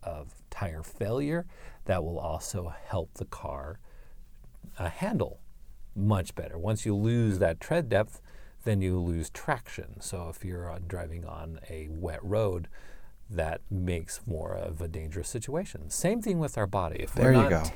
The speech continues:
Speaker 1: taking care of ourselves, then we lose that traction and that al-, ability to perform at peak levels.
Speaker 2: And that's why I pass this one off to you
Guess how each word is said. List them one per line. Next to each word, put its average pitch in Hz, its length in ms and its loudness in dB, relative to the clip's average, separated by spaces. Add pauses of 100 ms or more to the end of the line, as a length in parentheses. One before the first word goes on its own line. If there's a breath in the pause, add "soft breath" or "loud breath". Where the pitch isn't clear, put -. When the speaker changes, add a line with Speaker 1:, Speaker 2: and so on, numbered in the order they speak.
Speaker 1:
taking 147 460 2
care 123 480 0
of 90 340 0 (840 soft breath)
ourselves, 95 920 2
then 104 200 2
we 101 160 4
lose 104 440 2
that 85 320 -2
traction 120 680 -2
and 87 100 -2
that 87 140 -2
al-, 90 280 -6
ability 98 560 0
to 82 80 -4
perform 92 720 2 (380 soft breath)
at 82 100 -2
peak - 240 -8
levels. - 440 -8 (580)
Speaker 2:
And 104 120 8
that's 101 200 10
why 101 120 12
I 92 40 10
pass 92 300 6
this - 180 4
one 90 80 8
off 85 160 6
to - 100 2
you 104 260 10